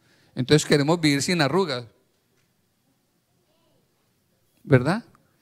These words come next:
Pero ¿qué cuesta ser así? Una sonrisa. Y a nosotros que somos sus hijos, que cuando llegue una visita nos vea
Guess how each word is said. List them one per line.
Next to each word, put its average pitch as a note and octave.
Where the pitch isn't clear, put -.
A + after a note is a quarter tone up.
Pero C#3+
¿qué E3
cuesta E3+
ser D3+
así? D3+
Una D#3
sonrisa. C#3+
Y D#3
a E3
nosotros G3
que -
somos E3+
sus -
hijos, C3
que F3+
cuando F3+
llegue F#3+
una A#3+
visita G#3
nos E3+
vea F#3